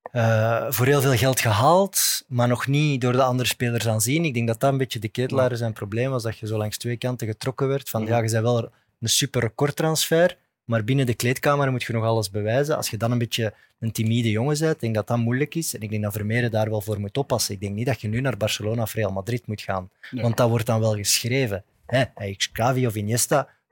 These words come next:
Speaker 1: kan allemaal wel zijn, maar ik zou dat nu nog niet doen. Ik zou een andere ploeg zoeken.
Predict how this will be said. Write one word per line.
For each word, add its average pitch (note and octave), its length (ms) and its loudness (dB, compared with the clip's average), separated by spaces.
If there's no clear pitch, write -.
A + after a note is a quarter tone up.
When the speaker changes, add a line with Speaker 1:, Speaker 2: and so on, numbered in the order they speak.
Speaker 1:
kan A2+ 160 2
allemaal G#2 360 2
wel G2 120 -6
zijn, A2+ 260 0
maar B2 100 0
ik G#2+ 100 -4
zou G2+ 200 0
dat A#2+ 160 2
nu B2 240 2
nog B2 240 -2
niet A#2+ 240 0
doen. A#2 300 0
Ik A2 120 -12
zou A2+ 180 2
een G#2+ 60 0
andere C3 260 0
ploeg G#2+ 260 -4
zoeken. G2+ 400 -6